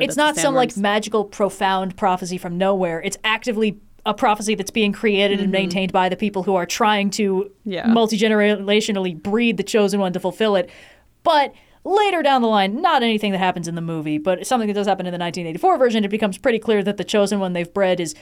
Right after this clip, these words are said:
Speaker 1: too powerful for any of them to control, and he's actually gonna take advantage of all this, so he's not just a figurehead or whatever. So
Speaker 2: Mm-hmm.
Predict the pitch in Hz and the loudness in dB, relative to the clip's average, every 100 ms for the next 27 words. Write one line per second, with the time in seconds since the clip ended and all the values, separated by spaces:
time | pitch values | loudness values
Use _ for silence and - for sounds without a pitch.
0 | - - 262 233 - 240 220 196 180 180 | -14 -4 -2 -2 0 0 0 -2 -4 -4
1 | 196 208 247 247 233 180 196 196 202 190 | -2 0 0 2 0 0 -2 -2 -4 -4
2 | 185 220 202 185 190 214 220 233 - 277 | 0 2 4 2 2 0 0 -2 0 2
3 | 208 196 196 185 208 202 196 208 202 190 | 2 2 0 0 0 0 0 0 0 -2
4 | 190 190 185 226 220 220 208 196 185 185 | 0 0 2 2 2 2 0 0 -6 -4
5 | 196 190 190 185 185 180 180 175 180 226 | -4 -2 -2 0 0 0 -2 -4 -2 2
6 | 196 185 170 | 2 0 -6